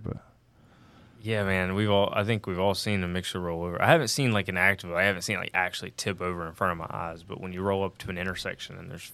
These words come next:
Speaker 2: fresh concrete
Speaker 1: Oh,
Speaker 2: all over
Speaker 1: man.
Speaker 2: the ground, you're just like, "Oh, man,"
Speaker 1: Yeah.
Speaker 2: it just hurts you. You're like, "Ooh,
Speaker 1: It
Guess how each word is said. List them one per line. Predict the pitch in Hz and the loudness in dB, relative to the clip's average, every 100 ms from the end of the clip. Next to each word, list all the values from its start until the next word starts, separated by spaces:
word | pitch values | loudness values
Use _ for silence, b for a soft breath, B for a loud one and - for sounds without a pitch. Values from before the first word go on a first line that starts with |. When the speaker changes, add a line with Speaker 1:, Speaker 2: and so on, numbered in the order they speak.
| - | -10
Speaker 2:
fresh | 92 - | -10 -10
concrete | - 85 87 87 - - b | -10 -10 -10 -12 -12 -16 b
Speaker 1:
Oh, | 95 92 85 - | 2 4 2 0
Speaker 2:
all | 107 101 | 4 4
over | 95 | 4
Speaker 1:
man. | 85 | 2
Speaker 2:
the | 87 | 0
ground, | 95 95 90 90 | 0 0 0 -6
you're | 90 | -10
just | - | -12
like, | 170 202 | -10 -6
"Oh, | 208 202 175 143 - 101 | -2 2 4 4 4 2
man," | 104 117 113 | 8 12 12
Speaker 1:
Yeah. | 104 101 | 12 8
Speaker 2:
it | |
just | 101 | 2
hurts | - 110 107 - | 4 4 4 -2
you. | 101 | -4
You're | 90 87 | -4 -8
like, | - | -6
"Ooh, | 127 117 | -4 -2
Speaker 1:
It | 98 | -4